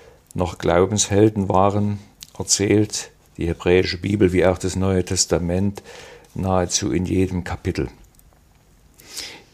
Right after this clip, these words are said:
Im biblischen Sinne sind Heilige also keine vollkommenen oder schuldlose Menschen, sondern von Gott ergriffene Menschen.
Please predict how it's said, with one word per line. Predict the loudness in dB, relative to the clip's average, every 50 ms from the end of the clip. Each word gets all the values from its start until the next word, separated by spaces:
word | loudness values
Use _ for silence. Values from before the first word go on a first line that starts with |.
| _ _ _ _
Im | 0 4
biblischen | 4 4 4 4 2 0 2 2 2
Sinne | 2 2 2 2 2 2 2
sind | 2 2 0 0 0 0
Heilige | 2 2 2 4 2 2 2 2 0 0
also | 0 0 0 -2 -2 -4
keine | -4 0 2 2 4 4 2 0 -2
vollkommenen | -2 -2 -2 -2 -2 -2 0 0 0 0 0 -2 -4 -4 -6 -8 -10 -12 -16 -20 -20 -20 -20 -20 -20 _ _ _ _
oder | -8 -4 -4 -2
schuldlose | -4 -4 0 4 6 6 6 4 2 0 0 0 0 0 -4 -4
Menschen, | -6 -6 -8 -8 -10 -10 -10 -10 -12 -12 -16 _ _ _ _ _ _ _ _ _ _ _ _ -20 -20 _ -20 -20 -20 -20 -20 _ _ _ _ -10
sondern | 0 0 2 4 4 2 2 0
von | 0 0 0 0 2
Gott | 2 2 2 2 -2 -6 -8 -8 -10
ergriffene | -12 -10 2 2 2 4 4 0 0 -2
Menschen. | -6 -8 -10 -10 -10 -10 -10 -10 -12